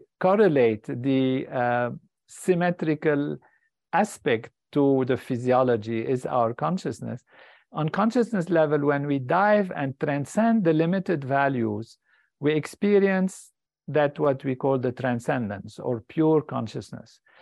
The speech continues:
And so our consciousness expands and our physiology functions in the most effective way. And that is how we can see things in the broadest possible perspective, established in the self,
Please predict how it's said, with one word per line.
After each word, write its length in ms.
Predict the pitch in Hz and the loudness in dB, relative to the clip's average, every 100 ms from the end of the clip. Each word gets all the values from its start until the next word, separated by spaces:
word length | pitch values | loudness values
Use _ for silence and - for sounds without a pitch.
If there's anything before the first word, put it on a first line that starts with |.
| - _ - | -20 _ -8
And 180 | 131 | -8
so 220 | - 185 220 | 0 2 4
our 300 | 160 156 143 | 4 4 2
consciousness 680 | 185 226 226 226 214 170 - | 0 0 -2 -4 -2 -4 -4
expands 920 | - - - 180 165 147 139 135 156 | -8 -10 -4 0 0 0 -2 -6 -8
and 160 | 127 | -4
our 160 | 135 139 | -2 -2
physiology 680 | - 139 143 151 165 156 | -2 -2 0 2 2 0
functions 680 | 139 - 139 135 - 127 123 | -4 -2 -4 -4 -6 -6 -6
in 140 | 135 120 | -8 -4
the 100 | 123 | -2
most 380 | 131 151 - - | 0 -2 -4 -14
effective 680 | - - 165 - - 110 | -12 -4 -4 -4 -6 -4
way. 440 | 113 104 98 107 - _ _ _ _ _ _ _ _ | -2 -4 -4 -10 -16 _ _ _ _ _ _ _ _
And 200 | 151 143 | -2 2
that 240 | 160 196 | 2 2
is 180 | 214 190 | 0 -2
how 380 | 170 175 170 165 | 0 2 4 4
we 200 | 151 147 | 2 0
can 280 | 147 147 139 | -2 -6 -6
see 360 | - 185 170 | -2 2 2
things 720 | 151 165 139 131 127 131 - _ _ _ _ _ | 2 -4 -4 -4 -4 -8 -14 _ _ _ _ _
in 140 | 147 127 | -4 -2
the 100 | 123 | 0
broadest 720 | 120 147 170 170 170 170 - | 0 2 2 2 0 -2 -6
possible 540 | 147 143 - 139 143 127 | -2 -2 -4 -4 -4 -4
perspective, 960 | 123 120 - 151 147 - 113 101 120 _ _ _ _ _ _ _ | -6 -8 -4 -2 -2 -4 -6 -4 -8 _ _ _ _ _ _ _
established 760 | 139 123 - 147 170 190 185 - | -6 -6 0 2 2 0 -2 -4
in 160 | 160 143 | -8 -6
the 100 | 131 | -6
self, 640 | - 170 127 113 120 127 | -2 0 2 2 -2 -6